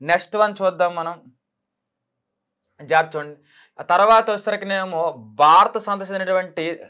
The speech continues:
ఎస్, తర్వాత కంటెంట్ దేని గురించి అంటే, సరిగ్గా టైప్ అవ్వలేదు, ఏం కాదు, పీడీఎఫ్ బాగానే వస్తుందండి. తర్వాత కంటెంట్ శ్రీలంక ప్రెసిడెంట్ అయినటువంటి, ప్రెజెంట్ శ్రీలంక ప్రెసిడెంట్గా ఉన్నటువంటి,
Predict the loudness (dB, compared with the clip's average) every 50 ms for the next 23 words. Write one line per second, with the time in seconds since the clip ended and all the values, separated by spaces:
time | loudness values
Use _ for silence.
0 | _ _ -4 -2 -2 -2 -2 -6 -12 -14 -14 -14 _ _ _ -2 0 2 4 6
1 | 6 6 6 4 -2 -2 -2 -2 0 0 -2 -2 -2 -4 -6 -2 -2 -2 -2 -2
2 | -4 -6 -6 -6 -8 -8 -8 -10 -10 -8 -6 -6 -6 -6 -8 -10 _ _ _ _
3 | _ -18 -16 -16 -16 -12 -6 -6 -4 -4 0 0 0 0 2 0 -4 -6 -6 -8
4 | -8 -10 -6 -6 -6 -6 -6 -8 -8 -8 -4 -4 -4 -6 -2 -2 -2 -2 -2 -4
5 | -6 -8 -8 -10 -16 -16 -16 -16 -18 -20 _ _ _ _ _ _ _ _ -2 0
6 | 2 6 6 6 6 6 2 -2 -2 -2 -2 -2 -2 -4 -6 -4 -4 -8 -10 -10
7 | -16 _ _ _ -16 -12 -8 -4 -2 2 2 2 2 0 0 2 4 4 4 4
8 | 2 0 0 0 2 2 2 2 4 4 4 4 6 2 0 2 2 0 0 0
9 | -2 -4 -2 -2 -4 -6 -8 -12 -16 _ _ _ _ _ _ 0 0 2 4 2
10 | 2 2 0 -2 -4 -2 -2 0 0 0 0 4 4 4 4 6 4 0 0 0
11 | -2 -2 0 2 2 2 2 2 2 2 2 0 0 -2 -2 -2 -2 -6